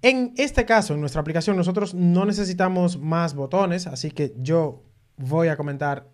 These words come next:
estos por aquí. Puedo eliminar este botón que ya no nos vale. Y vamos aquí, vemos que nuestra aplicación sigue funcionando. Si yo clear, todo funciona igual. Ok, hay algo que hemos visto hace dos días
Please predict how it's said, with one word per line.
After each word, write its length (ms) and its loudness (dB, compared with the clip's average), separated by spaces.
estos 340 -6
por 160 -4
aquí. 400 -4
Puedo 360 4
eliminar 460 0
este 240 -2
botón 420 -4
que 260 -8
ya 220 -2
no 80 -6
nos 180 -8
vale. 500 0
Y 180 0
vamos 720 -4
aquí, 440 -4
vemos 340 -4
que 80 -4
nuestra 200 -6
aplicación 380 -6
sigue 200 -6
funcionando. 520 0
Si 120 -4
yo 240 -2
clear, 420 2
todo 220 0
funciona 300 -2
igual. 280 -8
Ok, 180 2
hay 220 4
algo 640 4
que 80 4
hemos 240 2
visto 560 0
hace 300 0
dos 200 4
días 440 2